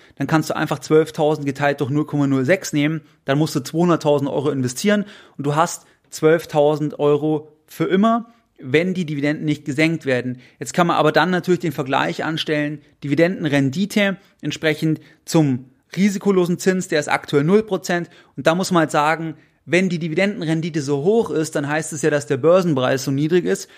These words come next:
Dann ist ja die Frage, warum bewertet die, die Börse das so? Dann bewertet die Börse das so, weil die Risiken da sind, beispielsweise bei den Ölaktien natürlich, dass man nicht genau weiß, ob die Dividenden langfristig in der Höhe bezahlt werden und so weiter. Also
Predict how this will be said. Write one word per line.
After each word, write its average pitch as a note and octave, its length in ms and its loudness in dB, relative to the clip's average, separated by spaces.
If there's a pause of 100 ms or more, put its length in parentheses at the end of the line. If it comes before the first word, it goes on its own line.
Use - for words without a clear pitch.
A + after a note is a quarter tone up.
(180)
Dann D#3 120 -4
ist D#3+ 100 -2
ja E3 60 0
die D3 80 0
Frage, C#3+ 400 0
warum D#3 380 0 (240)
bewertet D3 500 0
die, D3 300 -2
die C3 260 -6
Börse C#3+ 380 4
das C3 200 -2
so? F3+ 320 -2 (640)
Dann B2 200 2
bewertet B2 380 0
die B2+ 60 2
Börse C3 300 2
das C3 200 -2
so, D3+ 260 -2 (240)
weil C3+ 160 2
die C3+ 80 0
Risiken D3+ 500 0
da B2 280 0
sind, C3 160 0
beispielsweise C3 600 0
bei B2 80 -2
den B2+ 160 -2
Ölaktien D3 520 0
natürlich, C#3 360 -2 (300)
dass C3+ 160 -2
man C#3+ 100 2
nicht C3+ 140 -2
genau B2+ 320 2
weiß, C3+ 400 2 (240)
ob C3 260 -4
die C3+ 200 -8
Dividenden C3 380 -2
langfristig C#3+ 600 0
in C3+ 80 0
der C3 200 2
Höhe C#3 220 2
bezahlt C3 460 -2
werden C3 160 0
und C3 120 -4
so B2+ 80 -2
weiter. C3 360 2
Also B2+ 320 -2